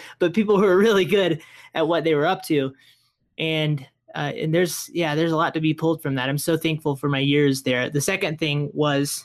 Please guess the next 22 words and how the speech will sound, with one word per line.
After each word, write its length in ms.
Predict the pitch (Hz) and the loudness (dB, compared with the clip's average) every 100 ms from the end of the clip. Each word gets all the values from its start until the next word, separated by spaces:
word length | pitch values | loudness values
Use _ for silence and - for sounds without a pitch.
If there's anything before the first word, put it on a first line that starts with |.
| _ | _
you 160 | 165 156 | 0 2
were 280 | 147 135 - _ _ _ | 4 0 -4 _ _ _
talking 460 | - 170 151 165 | -2 -2 -2 -6
about, 580 | 151 139 139 135 - - - _ _ _ _ _ _ - | -4 -2 0 -2 -4 -10 -20 _ _ _ _ _ _ -2
oh 200 | 165 151 | 0 2
no, 160 | 165 | 0
I 100 | 151 | 0
lost 340 | 156 160 160 - | 2 0 -2 -4
it. 80 | |
What 120 | 110 143 | -2 0
was 140 | 143 | -2
it? 160 | 127 - _ - - | -4 -8 _ -16 -6
You 140 | 156 | 0
were 80 | 160 | 2
talking 520 | 156 - 170 160 170 | 0 -4 -4 -4 -4
about, 760 | 156 151 139 139 131 - - - _ _ _ _ _ _ _ _ | -4 -2 -2 0 0 -4 -12 -20 _ _ _ _ _ _ _ _
uh, 920 | - 151 156 151 151 147 147 147 143 - - _ _ _ _ _ _ _ _ - 165 165 165 156 156 143 - | -8 -4 -4 -4 -4 -6 -6 -6 -6 -10 -16 _ _ _ _ _ _ _ _ -14 -10 -8 -6 -6 -6 -4 0
oh 120 | 240 | 2
yes, 400 | 233 170 139 - | 2 0 -4 -4
um, 260 | 202 185 170 | -2 -2 -2
you 220 | 185 240 | 0 2
spending 560 | 233 - 233 220 202 | 2 2 2 2 0